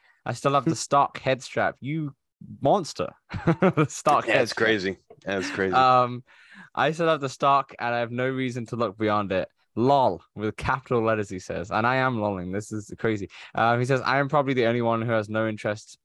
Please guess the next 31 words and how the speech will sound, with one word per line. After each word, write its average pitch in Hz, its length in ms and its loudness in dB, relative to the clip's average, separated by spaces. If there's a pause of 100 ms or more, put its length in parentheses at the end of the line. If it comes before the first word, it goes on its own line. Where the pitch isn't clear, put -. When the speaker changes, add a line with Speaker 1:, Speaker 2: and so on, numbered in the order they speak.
Speaker 1:
in 104 120 0
a 101 60 0
different 98 340 -2
head 98 120 -2
strap." - 240 -4
Yes, 110 260 -2
you 101 120 -2
are. - 140 -6 (140)
Yes, 127 360 0
you 120 140 4
are, 120 140 4
Dave. 101 300 0
Speaker 2:
<laughs> - 340 -14
Speaker 1:
Um, 120 420 4
I 123 160 2
also 143 240 4
have 127 140 2
no 127 200 0
idea 113 480 2
how 110 340 -2
either 113 320 -2
of 101 120 -4
these 107 260 -4
will 104 120 -2
be 98 120 -2
built, 95 400 2 (220)
let 196 120 -2
Speaker 2:
<laughs> 117 100 4
Speaker 1:
alone, 113 180 6
alone, 110 400 4
<laughs> - 20 4